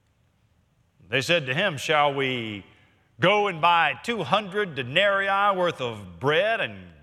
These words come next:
give them something to eat?" He said to them, "How many loaves do you have? Go and see." When they had found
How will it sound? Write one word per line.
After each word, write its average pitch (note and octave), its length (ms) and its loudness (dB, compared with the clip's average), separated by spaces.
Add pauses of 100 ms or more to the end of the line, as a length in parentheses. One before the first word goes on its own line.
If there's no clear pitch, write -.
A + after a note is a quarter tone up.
give E3+ 200 -2
them F3+ 160 -4
something F3 300 -6
to B2 80 -10
eat?" A3 300 -8 (1400)
He D#3 140 2
said F#3+ 240 2
to F3 80 -6
them, E3+ 220 0
"How A3+ 200 0
many G3+ 200 -2
loaves E3 400 0
do C3 100 -10
you C3 180 -4
have? A#2 460 -2
Go E3+ 180 -2
and B2 120 -8
see." A#2+ 340 -6 (960)
When A#2+ 160 -4
they D#3 160 4
had C#3 120 -2
found F#3 600 0